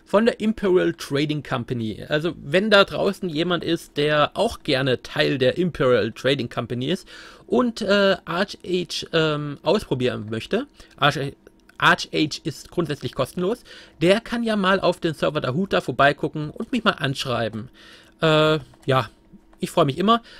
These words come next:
aber jetzt wollen wir euch erstmal zeigen, was wir haben. Hier ist mein erstes Haus. Ich hab, man hat ja komplettes Housing, also freies Housing. Man kann freie Häuser bauen und so weiter.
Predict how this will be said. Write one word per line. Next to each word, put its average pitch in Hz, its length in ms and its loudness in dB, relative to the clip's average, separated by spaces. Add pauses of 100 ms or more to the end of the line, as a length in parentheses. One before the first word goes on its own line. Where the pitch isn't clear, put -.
aber 214 220 4
jetzt 202 160 2
wollen 190 140 4
wir 170 80 -2
euch 160 200 -6
erstmal 147 260 -4
zeigen, 131 220 -2
was 131 140 -8
wir 123 100 -2
haben. 123 300 -4
Hier 233 320 4
ist - 320 -8
mein 165 200 2
erstes 147 420 -6
Haus. 110 260 -10
Ich - 180 -4
hab, - 140 0 (160)
man 165 120 -4 (160)
hat - 200 -4
ja 190 100 -4
komplettes 160 480 -4
Housing, 175 380 2
also 143 180 -6
freies - 480 -2
Housing. 180 400 -4 (580)
Man 120 60 -14
kann 131 160 -4
freie 135 320 -2
Häuser 175 260 2
bauen 160 220 2
und 156 140 -6
so 143 80 -10
weiter. 143 340 0